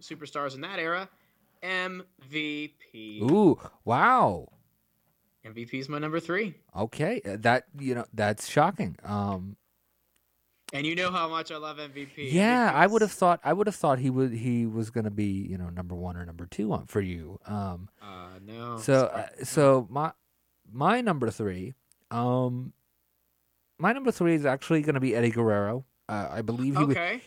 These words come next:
Speaker 2: he was the first guy to hold it, uh, when
Speaker 1: As
Speaker 2: they
Speaker 1: the
Speaker 2: brought the
Speaker 1: W W E
Speaker 2: be-,
Speaker 1: version,
Speaker 2: when they
Speaker 1: right.
Speaker 2: brought the belt back. Um, I don't, again, I don't remember too much about his reign, but, uh,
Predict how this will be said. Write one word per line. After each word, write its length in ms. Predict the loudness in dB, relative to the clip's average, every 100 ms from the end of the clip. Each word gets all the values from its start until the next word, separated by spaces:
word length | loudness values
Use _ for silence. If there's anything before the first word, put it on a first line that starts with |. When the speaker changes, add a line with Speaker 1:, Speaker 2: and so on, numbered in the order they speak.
| 0
Speaker 2:
he 120 | 2
was 140 | 4
the 80 | 4
first 280 | 6 6 8
guy 160 | 8
to 80 | 8
hold 340 | 6 4 6 4
it, 240 | 2 0 0
uh, 680 | 4 6 6 4 2 0 -4 _ -6
when 200 | -2 0
Speaker 1:
As 40 |
Speaker 2:
they 40 | 2
Speaker 1:
the 80 |
Speaker 2:
brought 220 | 6 6 6
the 0 |
Speaker 1:
W 180 | 0
W 0 |
E 0 |
Speaker 2:
be-, 80 | -2
Speaker 1:
version, 380 | -6 -10 -12 -4
Speaker 2:
when 120 | 0
they 120 | 0
Speaker 1:
right. 80 | 2
Speaker 2:
brought 240 | 4 4 2
the 60 |
belt 260 | 2 4 4
back. 440 | 2 2 0 -4 _ _ _ -6
Um, 720 | -4 -2 -2 -4 -8 -8 -10 -14 _ _ _ _ _ _ _ -10
I 60 | 0
don't, 200 | 0 0 -6 -10 _ _ _ _
again, 380 | -2 4 6 6
I 60 | 6
don't 140 | 4
remember 360 | 4 4 4 2 _ -12
too 400 | -6 0 2 2
much 280 | 0 0
about 260 | 2 2 2
his 200 | 0 -2
reign, 560 | -2 -2 -2 -2 -4 -8 _ _ _ _ _
but, 340 | 2 2 0 0
uh, 280 | 0 0